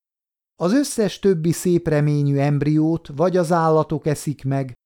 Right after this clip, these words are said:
vagy a gombák és baktériumok bontják le humusszá. Számítsuk ki e séma alapján, milyen esélyei vannak a facsemetéknek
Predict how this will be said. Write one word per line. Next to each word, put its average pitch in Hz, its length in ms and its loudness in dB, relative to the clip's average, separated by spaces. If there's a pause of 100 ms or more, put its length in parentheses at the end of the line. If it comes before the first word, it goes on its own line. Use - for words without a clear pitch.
(280)
vagy 160 200 2
a 135 60 2
gombák 143 600 0
és 160 200 0
baktériumok 120 840 -2
bontják 117 540 -4
le 117 120 -4
humusszá. 113 840 -8 (840)
Számítsuk 147 720 0
ki 143 160 0
e 127 80 4
séma 131 420 0
alapján, 139 640 0 (240)
milyen 165 280 2
esélyei 123 680 0
vannak 123 440 -2
a 110 40 -6
facsemetéknek 139 1120 -2